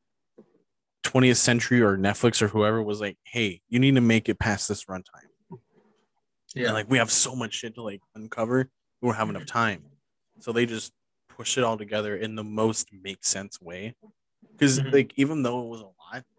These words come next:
Speaker 1: it made sense to uncover everything at that time.
Speaker 2: Yeah.
Speaker 1: But it still left twenty minutes of the movie of just, like, a horror movie.
Speaker 2: Yeah.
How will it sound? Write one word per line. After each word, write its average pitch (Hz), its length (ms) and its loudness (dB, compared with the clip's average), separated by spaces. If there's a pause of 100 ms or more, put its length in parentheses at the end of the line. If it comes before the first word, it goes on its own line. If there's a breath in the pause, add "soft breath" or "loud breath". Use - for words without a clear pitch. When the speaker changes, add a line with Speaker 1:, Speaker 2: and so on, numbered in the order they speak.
(300)
Speaker 1:
it 123 140 -4
made 117 240 -8
sense 113 360 -10
to 107 140 -10
uncover 101 460 -14
everything 113 600 -14 (480)
at 104 220 -4
that 78 180 -8
time. 73 240 -16 (760)
Speaker 2:
Yeah. 110 320 -4 (600)
Speaker 1:
But 127 140 6
it 113 60 4
still 135 420 4
left 110 460 -2
twenty 127 320 2
minutes 120 340 2
of 110 180 -6
the 110 100 -6
movie 117 500 -2 (1600)
of 120 240 0
just, 131 520 -2 (340)
like, 123 320 -4 (440)
a 123 60 -10
horror 123 420 0
movie. 95 260 -8 (920)
Speaker 2:
Yeah. 147 340 2